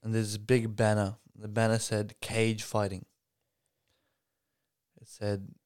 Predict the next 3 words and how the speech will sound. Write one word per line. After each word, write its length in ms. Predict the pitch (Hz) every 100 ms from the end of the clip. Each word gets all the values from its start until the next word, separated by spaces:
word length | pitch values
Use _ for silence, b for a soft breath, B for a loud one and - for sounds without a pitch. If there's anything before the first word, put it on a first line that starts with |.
| _ _ _ _ _ _ _ _ _ -
"Boxing, 800 | 113 135 - - 139 135 131 127 - _ _ _ _ _ _ _
kickboxing, 840 | - 135 - 120 120 - 120 117 107
jiu-jitsu, 600 | 120 123 120 - 107